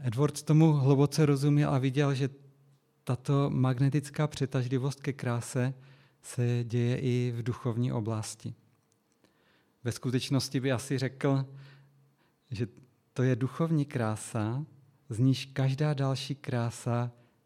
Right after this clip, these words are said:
je jen jejím stínem nebo ozvěnou.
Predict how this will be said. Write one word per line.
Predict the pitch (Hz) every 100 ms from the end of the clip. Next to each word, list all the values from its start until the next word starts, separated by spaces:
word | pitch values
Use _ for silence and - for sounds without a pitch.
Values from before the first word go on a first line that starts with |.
| -
je | 107
jen | 113 113 117 139 156 -
jejím | 135 110 110 110 113
stínem | - - 110 107 107 107 107
nebo | 117 104 101 101
ozvěnou. | 120 92 98 101 98 98